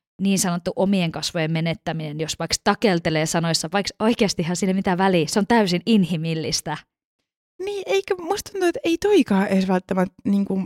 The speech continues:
Speaker 2: mua silleen haittais.
Speaker 1: Joo.
Speaker 2: Mä en oikeastaan edes tiedä, että mikä mua siinä niinku oikeasti pelottaa.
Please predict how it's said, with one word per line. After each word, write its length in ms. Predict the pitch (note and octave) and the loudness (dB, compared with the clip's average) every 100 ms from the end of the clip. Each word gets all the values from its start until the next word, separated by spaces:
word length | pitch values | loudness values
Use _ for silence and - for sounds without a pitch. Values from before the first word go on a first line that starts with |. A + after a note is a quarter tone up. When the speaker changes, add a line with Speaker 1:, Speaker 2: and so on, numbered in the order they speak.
| - _ _ _ _ _ A3 | -8 _ _ _ _ _ 4
Speaker 2:
mua 240 | G3+ F#3 | 6 4
silleen 520 | F3 E3+ - E3 E3+ - | 0 -2 -2 0 0 0
haittais. 760 | F3+ - _ - E4 E4+ - - | -2 -2 _ -2 0 0 -2 -2
Speaker 1:
Joo. 240 | G#3+ C4 | 2 4
Speaker 2:
Mä 280 | E4 D#4 B4 | 2 2 0
en 60 | - | 2
oikeastaan 560 | G#4 C#4+ A3+ - G3+ G3+ | 0 4 4 4 2 2
edes 280 | C#4+ A#3+ - | 4 2 2
tiedä, 300 | - G#3 F3 - | 2 4 2 -2
että 200 | - - | -6 0
mikä 300 | F4 - B3 | 0 4 4
mua 240 | F#3 F3 | 6 6
siinä 180 | E3+ E3 | 4 0
niinku 280 | G2+ - F3+ - _ _ - | -2 0 0 0 _ _ 6
oikeasti 420 | A3+ F#3 E3 - | 8 6 -2 -2
pelottaa. 440 | A#2 B2 - - | 0 -2 -6 -14